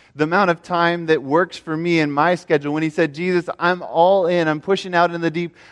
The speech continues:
I'm gonna serve you wholeheartedly," Jesus showed up in his life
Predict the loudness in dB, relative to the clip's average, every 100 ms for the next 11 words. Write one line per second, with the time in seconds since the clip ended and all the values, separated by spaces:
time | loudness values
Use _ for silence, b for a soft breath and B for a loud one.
0 | B 0 0 0 -4 -4 -6 -2 2 2
1 | 0 -8 -10 -12 -12 -6 -6 -2 0 0
2 | -4 -6 -8 -10 _ _ _ _ _ _
3 | _ _ _ -12 -8 -8 -8 -12 -12 -8
4 | -4 -2 0 -2 -4 -14 -14 -12 -8 -8
5 | -8